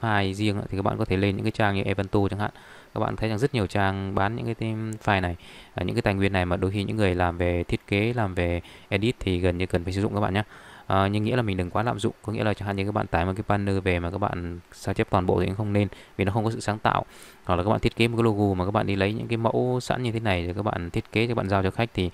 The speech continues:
nó sẽ không được hay các bạn nhé. Có nghĩa là mình, ừ, học hỏi nhiều hơn đối với cái phần thiết kế, eh, và phần edit cũng vậy. Edit thì mình có thể sử dụng được những cái mẫu đấy vì khi các bạn tùy biến nó ra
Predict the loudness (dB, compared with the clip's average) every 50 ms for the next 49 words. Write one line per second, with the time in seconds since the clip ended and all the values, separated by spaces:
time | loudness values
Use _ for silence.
0 | -6 -14 -20 -20 -10 -6 -4 -4 -2 -2 -2 0 0 0 0 0 0 0 0 2
1 | 0 2 0 0 -2 -2 -8 -18 -20 -6 -4 0 2 2 2 4 2 0 -2 -2
2 | -4 -4 -4 -2 -2 2 2 2 4 4 4 4 4 4 2 4 4 2 2 2
3 | 0 -2 0 0 0 0 -2 -2 -2 -2 -4 0 2 2 2 2 0 -4 -10 -16
4 | -18 -20 -16 -6 0 2 2 2 2 0 2 2 0 0 2 0 -4 -2 0 0
5 | 0 0 0 -2 -4 -2 -2 -2 -2 -2 -6 -14 -20 -20 -8 -4 0 2 2 2
6 | 2 2 2 2 2 0 -2 0 2 2 4 4 2 0 0 2 2 2 2 2
7 | 0 -2 -2 -2 -2 0 0 -2 -2 -2 -2 -2 0 2 2 2 2 0 0 0
8 | -2 -4 -2 -2 0 0 0 -2 0 0 0 0 2 2 0 0 0 0 0 2
9 | 2 2